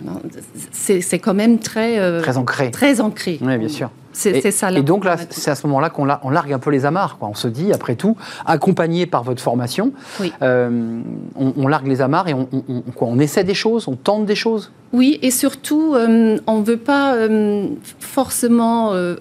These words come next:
Speaker 1: forcer les personnes à se décider à faire encore quelque chose.
Speaker 2: C'est prendre le temps aussi.
Speaker 1: C'est prendre le temps. Pour ça, on a décidé de le, de, de faire cet accompagnement, deux rencontres par mois, pendant six mois,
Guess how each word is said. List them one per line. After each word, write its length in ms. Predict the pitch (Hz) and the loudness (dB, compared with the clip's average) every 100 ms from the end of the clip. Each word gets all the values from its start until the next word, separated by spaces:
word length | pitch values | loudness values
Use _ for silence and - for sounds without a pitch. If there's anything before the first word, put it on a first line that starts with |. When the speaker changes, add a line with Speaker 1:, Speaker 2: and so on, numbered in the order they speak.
| 175 | -4
Speaker 1:
forcer 440 | - 320 - 247 | -2 -2 0 2
les 120 | 226 220 | 2 2
personnes 640 | 208 196 - 214 208 208 | 0 -2 0 2 2 0
à 80 | 185 | -2
se 140 | 180 180 | -4 -2
décider 640 | 190 190 196 170 208 214 | -2 -2 -2 2 4 4
à 80 | 185 | 2
faire 240 | 214 208 | -2 -2
encore 340 | 175 175 190 | -2 -2 -4
quelque 260 | - 175 175 | -4 -6 -6
chose. 220 | 175 254 | -4 -4
Speaker 2:
C'est 80 | 190 | -2
prendre 180 | - 180 | 0 2
le 100 | 170 | 2
temps 220 | - 254 | 2 -2
aussi. 280 | 123 - 95 | -2 -8 -12
Speaker 1:
C'est 140 | - 175 | -8 -8
prendre 360 | - 294 349 | -4 2 4
le 80 | 339 | 4
temps. 260 | - 226 262 | 2 0 0
Pour 180 | - 196 | -2 -4
ça, 300 | - 240 233 | -2 -2 -2
on 120 | 190 | -2
a 120 | 190 | -2
décidé 500 | 185 214 220 185 202 | -2 -2 -2 0 0
de 140 | 175 185 | 0 -2
le, 300 | 180 165 156 | -2 -4 -6
de, 100 | - - - | -10 -18 -16
de 60 | 156 | -10
faire 260 | - 208 | -4 -4
cet 220 | - 180 180 | -2 -4 -4
accompagnement, 880 | 170 180 170 160 165 165 170 247 - - - | -2 -4 -2 -4 -2 0 0 -2 -4 -6 2
deux 100 | 262 | 2
rencontres 640 | 202 185 - 180 175 175 | 4 0 0 -2 -2 -4
par 280 | 156 175 180 | -2 -2 0
mois, 360 | 165 180 508 - - - - - | 2 2 0 -4 -20 -20 -20 -6
pendant 240 | 226 233 269 | 2 2 2
six 240 | - 339 | 2 6
mois, 320 | 302 196 208 | 6 4 -2